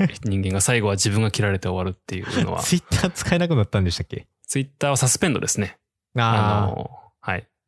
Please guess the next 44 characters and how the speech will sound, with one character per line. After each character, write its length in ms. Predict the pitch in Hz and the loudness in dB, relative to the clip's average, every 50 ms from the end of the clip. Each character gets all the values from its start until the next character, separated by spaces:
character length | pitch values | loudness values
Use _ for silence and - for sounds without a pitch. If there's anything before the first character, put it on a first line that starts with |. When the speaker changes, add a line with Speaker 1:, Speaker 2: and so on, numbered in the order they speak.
| _ _ _ _ - _ _ _ _ - | _ _ _ _ -20 _ _ _ _ -10
Speaker 2:
そ 120 | - 110 | -10 -10
う 20 | |
か、 100 | - - | -8 -8
そ 40 | - | -6
う 20 | - | -2
か。 40 | |
Speaker 1:
十 160 | 123 127 127 123 | 0 0 2 2
二 120 | 127 127 | 2 2
時 120 | 123 127 | 0 -2
間 600 | - - - 131 123 123 120 120 120 120 120 117 | -2 -2 -2 -2 -2 0 0 0 0 0 0 0
ぐ 140 | 110 110 117 | 0 0 0
ら 160 | 110 104 95 | 0 0 0
い 320 | 95 95 95 95 95 95 95 | -2 -2 -2 -4 -4 -4 -4
な 100 | 95 95 | -4 -4
ん 80 | 95 92 | -4 -4
か 100 | - - | -6 -6
止 100 | - 98 | -6 -4
め 120 | 98 95 | -4 -4
ら 120 | - 95 95 | -4 -6 -6
れ 140 | 101 113 - _ - | -8 -10 -14 _ -4
て。 300 | - 127 117 - - - - | -4 -2 -2 -4 -6 -6 -2
Speaker 2:
あ 140 | 120 113 | 0 0
ー、 20 | 110 | 2
ロ 80 | 123 151 | 0 0
ッ 300 | - - - - - - | -2 -2 -6 -4 -2 -2
ク 60 | 170 | -2
さ 120 | - 214 | 0 0
れ 80 | 202 156 | 0 0
た 80 | - 98 | 0 0
だ 80 | 98 | 0
け 100 | 98 - | 0 0
か。 100 | - - | 0 0
Speaker 1:
そ 400 | - - - - 123 - - - - | 0 0 0 0 -2 -2 -2 -4 -4
う 20 | |
そ 260 | - - - - - - | -4 -4 -4 -6 -6 -4
う。 40 | - | -2
で、 60 | 135 | 0
再 200 | 123 147 147 143 | 0 2 2 2
開 140 | 139 147 143 | 2 2 0
さ 140 | - - 147 | 2 0 0
せ 100 | - - | 0 0
た 60 | - | 0
か 100 | - 139 | 0 -2
っ-、 80 | 127 | -2